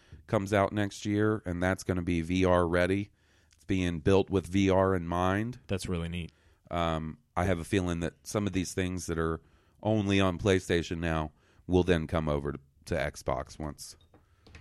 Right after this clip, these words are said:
Speaker 1: you know, they've got their V R ducks in a row.
Speaker 2: Yeah, that makes sense. But, I mean, Facebook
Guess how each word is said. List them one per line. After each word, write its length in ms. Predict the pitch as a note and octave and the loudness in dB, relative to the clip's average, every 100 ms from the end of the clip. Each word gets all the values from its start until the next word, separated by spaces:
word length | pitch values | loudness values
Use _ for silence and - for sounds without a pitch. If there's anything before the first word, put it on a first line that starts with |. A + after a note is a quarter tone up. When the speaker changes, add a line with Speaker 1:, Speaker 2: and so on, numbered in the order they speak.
| _ _ | _ _
Speaker 1:
you 100 | F#2 | -4
know, 180 | D#2 C2 - - | -4 -4 -6 -2
they've 160 | E2+ | 0
got 220 | F2 D2+ E2 | 0 0 -2
their 100 | C#2+ | -4
V 240 | D#2 D2+ | -4 0
R 180 | D2+ D2 | 0 -2
ducks 420 | C#2 D2+ - - | -2 -2 -2 -4
in 120 | E2+ | -2
a 60 | D#2 | 0
row. 380 | E2 D#2+ D#2 - - A2 | 2 2 2 0 -4 -2
Speaker 2:
Yeah, 220 | G2 F2+ | 0 0
that 100 | F#2+ | -2
makes 240 | F2 - | -6 -8
sense. 320 | D#2+ D#2+ - - - - _ - | -10 -10 -14 -20 -20 -20 _ 0
But, 100 | C3+ | 2
I 40 | |
mean, 280 | C#3+ C3+ - - - - | 2 -2 -4 -14 -20 0
Facebook 500 | E3+ F3 - C#3+ - | 2 2 2 0 -2